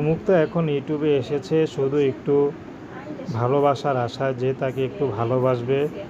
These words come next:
মুক্তা তাকে বিয়ে করবে। মুক্তা যখন, যখন ডিভোর্সি মেয়ে, তো মুক্তা চাচ্ছে কোনো ডিভোর্সি পুরুষ বা কোনো বয়স্ক পুরুষ বা বিবাহিত পুরুষও যদি মুক্তাকে বিয়ে করে ভালোবাসা দিতে চায়, মুক্তা বিয়ে শাদী করতে রাজি আছে।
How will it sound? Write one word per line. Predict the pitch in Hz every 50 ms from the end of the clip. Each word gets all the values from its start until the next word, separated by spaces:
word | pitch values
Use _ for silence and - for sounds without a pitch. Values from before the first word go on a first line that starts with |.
| - - - - - - -
মুক্তা | - 135 131 123 - 147 139
তাকে | 131 135 123 120 113 131 135 135
বিয়ে | 123 123 123 127 131
করবে। | 104 - 139 135 131 127 139 143 143
মুক্তা | 139 135 143 135 - - 180 175
যখন, | 143 143 139 135 - 160 156 147 131
যখন | 123 135 135 127 127 156 147 143 139 147 170 - - - - - - - - - - - - - - - 127
ডিভোর্সি | 127 139 139 147 156 151 - - 165 151
মেয়ে, | 147 135 139 139 147
তো | 147 - 151 131
মুক্তা | 131 131 135 131 - 151 143
চাচ্ছে | 143 147 135 131 135 - 147
কোনো | 123 139 135 131 123
ডিভোর্সি | 127 131 123 135 135 135 - 156 131 127
পুরুষ | 139 131 131 135 135 127
বা | 123 131 131
কোনো | - - 131 131 131 120
বয়স্ক | 120 123 123 123 - - - 135 117 -
পুরুষ | 135 127 131 135 135 127 120
বা | 131 127
বিবাহিত | 117 120 123 120 131 131 127 131 123 - 135 123 135
পুরুষও | 131 123 127 120 - 139
যদি | 127 127 131 123 135 131
মুক্তাকে | 127 127 120 - - 135 123 - 139
বিয়ে | 127 117 123 120 123 123
করে | - 135 127 135
ভালোবাসা | 120 107 110 113 120 123 123 127 113 135 131
দিতে | 120 120 120 117 - 127
চায়, | - - 143 139 139 147 - - - - - - - - - - - -
মুক্তা | 147 151 - - 165 156
বিয়ে | 139 131 135 135
শাদী | 123 127 135 135 139 135 139
করতে | 139 135 131 - 151 139
রাজি | 127 123 117 113 120 120 120
আছে। | 113 110 - - 113